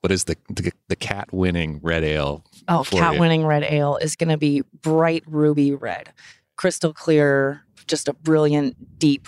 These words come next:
Speaker 2: red that looks like the sunset when it's just about to be completely gone.
Speaker 1: Yeah.
Speaker 2: It's gonna be very dry. There aren't gonna be any burnt sugar or toffee notes, and it will be a little bit more bitter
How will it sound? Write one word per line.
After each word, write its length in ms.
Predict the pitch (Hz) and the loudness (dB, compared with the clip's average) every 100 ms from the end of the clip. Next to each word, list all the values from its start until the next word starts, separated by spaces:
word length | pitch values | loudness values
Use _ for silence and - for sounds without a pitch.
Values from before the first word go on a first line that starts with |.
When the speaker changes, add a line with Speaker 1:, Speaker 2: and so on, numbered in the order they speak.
| 156 | -4
Speaker 2:
red 400 | 151 143 139 139 - | 2 4 2 0 -2
that 180 | 139 - - - | -2 -4 -12 -10
looks 360 | 175 175 185 - | 0 2 2 0
like 200 | 160 147 | 0 0
the 80 | 156 | -6
sunset 560 | - 147 147 - 139 | -2 -2 0 0 -2
when 140 | 151 139 | -2 -6
it's 180 | - - | -6 -10
just 480 | - 302 302 294 | -2 2 2 0
about 300 | 254 254 254 | -2 2 0
to 100 | 254 | 0
be 140 | 226 247 | -2 0
completely 440 | 240 233 233 233 | 2 2 0 0
gone. 400 | 220 233 165 247 - | 2 4 6 4 2
Speaker 1:
Yeah. 160 | 123 80 - | -2 -4 -2
Speaker 2:
It's 160 | 185 - | -2 0
gonna 180 | 185 | -2
be 140 | 170 165 | 0 2
very 280 | 156 147 147 | 2 2 0
dry. 360 | 147 135 135 | 0 0 0
There 220 | - 143 - | -4 -4 -2
aren't 200 | 151 - | -2 -2
gonna 160 | 151 143 | -2 -2
be 260 | 151 143 | 0 0
any 540 | 156 147 143 139 139 135 _ _ | 2 2 4 4 2 -2 _ _
burnt 200 | - 147 | -4 -2
sugar 540 | - - 147 143 143 143 | -2 -2 0 2 4 2
or 180 | 143 135 | 0 -2
toffee 420 | - 147 143 151 | -2 -4 -2 0
notes, 640 | 143 139 139 - - - - | 2 2 0 -4 -4 -6 0
and 400 | 151 139 135 - | 4 4 4 2
it 200 | 160 160 | -2 -2
will 420 | 156 170 170 170 - _ | 0 4 4 2 -2 _
be 380 | 175 160 160 156 160 | 2 4 6 4 2
a 60 | |
little 260 | 151 156 151 | 0 2 2
bit 160 | 143 | 0
more 220 | 151 143 139 | 2 2 2
bitter 460 | 151 139 139 127 | 2 2 4 2